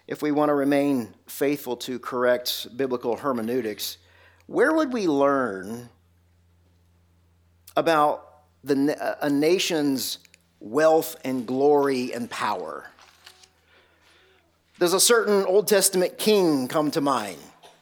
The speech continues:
King Solomon, right? All his wealth, all of his power, all of his glory recorded in Second Chronicles chapter nine. And I do want to highlight some of these verses from,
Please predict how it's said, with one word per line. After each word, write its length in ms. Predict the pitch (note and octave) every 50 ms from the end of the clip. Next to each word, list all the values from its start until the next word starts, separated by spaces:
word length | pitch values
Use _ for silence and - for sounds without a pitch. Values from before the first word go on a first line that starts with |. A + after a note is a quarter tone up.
| _ _ _ _ _ _ _ _ _ _ - - - - - - - _ -
King 180 | E3+ F3 D#3+
Solomon, 500 | - G3 F#3+ A3 A#3+ G3 C#3 A#2 F#2+ F2+
right? 260 | A2 C3 D#3 G3+ G#3 - - C3+ A#2+ G2+ F#2+ - _ _ - G1+ - - _ _ - _ _ _ _ -
All 200 | - E3+ F#3+ F#3
his 200 | G3+ F#3 D#3 D3+
wealth, 400 | D3+ E3+ F#3 F#3+ G3 G3+ F#3+ F#3
all 160 | F3 F3+ F#3
of 60 | F3
his 160 | F#3 E3+ -
power, 500 | - - - F#3 F3+ F3+ F3+ F#3 F3+ E3+
all 140 | E3+ E3+ F3
of 80 | F3+ F3
his 140 | E3 C#3 -
glory 500 | E3 D#3+ D#3+ E3 D#3+ E3+ E3+ E3+ E3+ E3+
recorded 480 | D#3+ D3+ - - F3+ F3 D#3+ E3 D#3
in 80 | C#3+ C3+
Second 360 | - - E3 D#3 - E3 C3
Chronicles 500 | - - D#3+ D#3 D3+ D3 - D#3 C#3+ -
chapter 340 | - D#3+ D3+ - - C#3+ C3
nine. 400 | C3 C#3 C#3 C#3+ C#3+ D3 D3+ C#3+ - - - - - -
And 100 | - F3
I 80 | F#3
do 160 | F3+ F#3+ C#4+ D4+
want 160 | D4 C#4+ B3
to 60 | F3+
highlight 500 | D#3 F#3+ G3+ F#3+ F3 F3 E3 D#3+ D3+ D#3+
some 180 | - G3 F3+ F3
of 80 | D#3+
these 180 | D#3 D3 B2+ -
verses 440 | B2+ D3+ D#3 D#3 - - C#3 B2 -
from, 380 | - D3 C3+ A#2+ A#2 G2 -